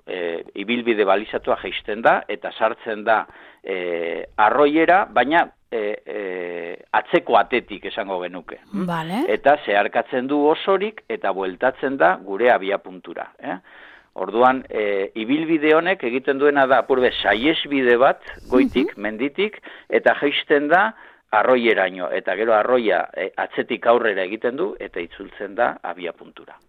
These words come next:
Speaker 2: Vale.
Speaker 1: Hori egiteko gutxi gora bera ordu bi beharko ditugu, eta ja, bueno, hemen esan dugun bezala, ba, mendi buelta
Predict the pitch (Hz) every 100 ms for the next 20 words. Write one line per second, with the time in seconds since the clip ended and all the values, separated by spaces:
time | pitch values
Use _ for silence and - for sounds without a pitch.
0 | - 226 185 170 160 - 226 349 - -
1 | 135 143 147 156 160 143 143 139 131 135
2 | 135 101 104 120 120 107 107 107 120 110
3 | 107 131 123 165 - 104 - 90 90 101
4 | 92 90 - - 98 101 80 98 92 95
5 | 92 92 113 127 143 82 82 90 90 90
6 | 98 95 120 143